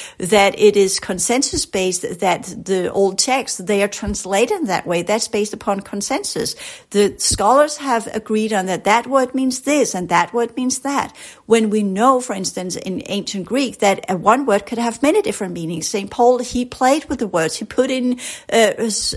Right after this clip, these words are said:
suffixes and prefixes to the word to change the difference.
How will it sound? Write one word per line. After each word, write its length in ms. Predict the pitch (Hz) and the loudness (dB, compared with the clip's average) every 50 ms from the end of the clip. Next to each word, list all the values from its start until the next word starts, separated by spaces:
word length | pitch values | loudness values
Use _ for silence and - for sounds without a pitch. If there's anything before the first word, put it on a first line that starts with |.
| - - | -6 -6
suffixes 720 | 202 - - 233 240 247 - 277 254 254 - 247 240 - | -4 0 2 2 2 2 0 -4 -6 -2 -2 -2 -2 0
and 120 | 226 208 208 | -2 -2 -2
prefixes 640 | - 262 277 302 285 247 214 220 - 220 226 - | -2 -2 -2 0 0 0 -2 -2 -2 -4 -4 -4
to 160 | - - 220 | -4 -4 -2
the 80 | 208 214 | -2 0
word 220 | 196 214 208 220 - | 2 2 2 2 0
to 220 | - 254 202 - | -2 -4 -4 -6
change 400 | - - - 240 226 240 254 240 | -6 -4 -2 0 0 0 -2 -4
the 80 | - 277 | -8 -4
difference. 500 | - - 381 - - - - - - | -4 -4 -4 -2 -6 -6 -6 -6 -8